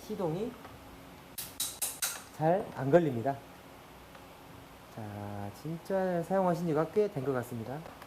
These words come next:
자, 보시면,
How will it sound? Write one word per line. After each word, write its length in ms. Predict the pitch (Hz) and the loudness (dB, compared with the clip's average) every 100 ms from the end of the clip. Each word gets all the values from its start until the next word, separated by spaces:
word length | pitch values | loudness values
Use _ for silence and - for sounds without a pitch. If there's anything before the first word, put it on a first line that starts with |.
| - | -12
자, 60 | 110 101 - - - - - - - - - - - - - - - | -10 -8 -10 -14 -16 -16 -16 -18 -18 -16 -16 -16 -16 -16 -16 -18 -10
보시면, 400 | 135 - 151 160 | -10 -2 2 2